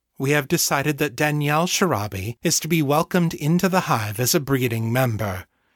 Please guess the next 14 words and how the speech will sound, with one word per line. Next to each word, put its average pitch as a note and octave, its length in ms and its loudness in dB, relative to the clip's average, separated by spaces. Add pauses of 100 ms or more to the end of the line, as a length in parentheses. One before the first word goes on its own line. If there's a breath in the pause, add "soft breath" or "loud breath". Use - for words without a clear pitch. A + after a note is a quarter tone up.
with D#3+ 220 0
all D3+ 340 0
accompanying C#3+ 760 0
rights A#2+ 420 -2
and B2 140 -2
privileges. G2+ 920 -4 (1040)
Danny A#2 420 0
bowed. F#2+ 640 -2 (760)
Thank F3+ 340 0
you, B2+ 200 0 (120)
my B2+ 160 -2
brothers B2+ 400 0
and B2 100 0
sisters. - 640 0